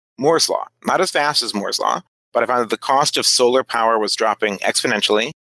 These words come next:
The cost of batteries was dropping exponentially. And I, you know, put those in Excel and charted it out and said, "My goodness, I think around twenty fifteen, we'll start to see, uh, solar power in some parts of the world cheaper than coal." And at the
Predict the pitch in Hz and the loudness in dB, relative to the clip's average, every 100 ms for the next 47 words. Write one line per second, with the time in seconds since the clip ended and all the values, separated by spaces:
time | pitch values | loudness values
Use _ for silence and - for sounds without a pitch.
0 | _ - - 120 127 127 104 110 110 117 | _ -16 -2 0 0 -2 -2 0 2 0
1 | 117 104 - 104 101 104 101 - - 113 | 0 -2 0 0 2 0 -2 -6 -6 -4
2 | - 117 104 107 98 131 - _ _ - | -2 -2 0 0 0 -2 -8 _ _ -2
3 | 117 113 110 101 - _ _ 98 101 - | 0 2 0 -2 -6 _ _ -8 -6 -4
4 | 160 170 123 127 - - 139 135 101 - | 2 2 2 0 -2 2 4 4 0 -4
5 | 98 107 117 120 107 120 120 110 107 107 | -6 -2 0 2 2 2 2 0 -2 -2
6 | 110 117 - 175 113 104 - 131 120 113 | 0 -2 -2 -2 0 0 -2 -2 0 0
7 | 110 107 - 131 139 120 - - 196 127 | 0 -6 -4 -2 0 -2 -4 -2 0 0
8 | 104 - _ _ 120 - 123 - 117 127 | -2 -8 _ _ -2 0 0 0 -2 0
9 | 113 110 107 _ _ - 107 110 98 - | 2 2 -2 _ _ -2 0 2 0 2
10 | 135 135 117 135 135 120 110 - 120 120 | 4 2 0 0 2 2 0 -2 -2 0
11 | 117 110 107 123 117 107 - 123 117 107 | 0 -2 0 2 2 0 -2 -2 0 0
12 | 104 156 110 - _ _ 123 131 - | 0 0 0 -2 _ _ 0 0 0